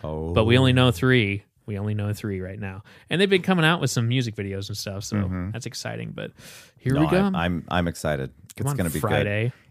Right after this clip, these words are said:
Speaker 1: Yeah, I don't, I don't know. I'm not trying to hate on people, but I, sometimes I am.
Speaker 2: Yeah, music's changed a bit, you know, and it's,
Speaker 1: Mm-hmm.
Speaker 2: uh, I don't know what, I don't know. I mean, like, I, I know what's on T V, you know, when
Speaker 1: It, it,
Speaker 2: when
Speaker 1: when, when I heard,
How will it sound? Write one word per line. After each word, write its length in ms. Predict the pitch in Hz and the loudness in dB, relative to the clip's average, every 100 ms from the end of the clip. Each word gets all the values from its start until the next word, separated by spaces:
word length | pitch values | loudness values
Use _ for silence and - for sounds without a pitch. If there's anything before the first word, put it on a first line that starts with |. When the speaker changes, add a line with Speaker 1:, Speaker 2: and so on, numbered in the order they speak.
| - | 2
Speaker 1:
Yeah, 420 | 127 127 110 - - | 8 10 8 6 4
I 100 | 123 | 4
don't, 200 | 120 - | 4 0
I 140 | 87 101 | -2 0
don't 120 | 80 | 0
know. 240 | 76 73 - | -4 -4 -2
I'm 160 | 117 | 2
not 180 | 143 110 | 4 2
trying 200 | 120 107 | 4 4
to 60 | 87 | 4
hate 220 | 82 92 | 2 2
on 160 | 80 78 | 2 0
people, 380 | 76 78 69 69 | -4 -8 -6 -6
but 280 | 62 71 69 _ | -2 -2 -4 _
I, 220 | - 80 | -4 -4
sometimes 480 | 71 - 85 69 67 | -2 -2 0 -2 -4
I 120 | 64 | -4
am. 220 | 65 64 69 | -4 -6 -8
Speaker 2:
Yeah, 200 | - 247 | -8 -8
music's 380 | 247 262 254 - | -2 -2 -2 -6
changed 380 | - 247 226 165 | -2 0 2 2
a 40 | 156 | 6
bit, 260 | 135 110 | 8 8
you 120 | 135 131 | 4 4
know, 220 | 135 170 | 6 6
and 100 | 147 | 6
it's, 320 | 87 85 78 | 4 0 -2
Speaker 1:
Mm-hmm. 100 | 123 | 2
Speaker 2:
uh, 300 | 143 135 131 | 6 6 6
I 100 | 131 | 4
don't 180 | 175 170 | 4 4
know 120 | 165 | 4
what, 320 | 156 147 - _ _ _ _ _ _ _ _ - | 4 2 -4 _ _ _ _ _ _ _ _ -4
I 160 | 180 | 0
don't 120 | 226 | 4
know. 100 | 254 | 6
I 120 | 214 131 | 6 6
mean, 180 | 139 | 4
like, 200 | 135 123 - | 4 2 4
I, 220 | 139 147 143 - - | 4 4 0 -10 -2
I 100 | 135 | 2
know 180 | 151 160 | 6 6
what's 180 | 151 | 6
on 160 | 165 156 | 4 0
T 200 | 151 165 | 0 0
V, 280 | 156 180 175 - - | 2 2 0 -4 -6
you 140 | 147 | 0
know, 220 | 151 160 147 139 | 2 2 0 -2
when 160 | 151 143 | 0 2
Speaker 1:
It, 200 | 143 - | 2 2
it, 120 | 160 | 2
Speaker 2:
when 100 | 156 | 4
Speaker 1:
when, 140 | 143 156 - | 4 4 4
when 140 | 143 | 4
I 100 | 131 | 6
heard, 500 | 131 165 175 170 147 | 6 6 6 4 -2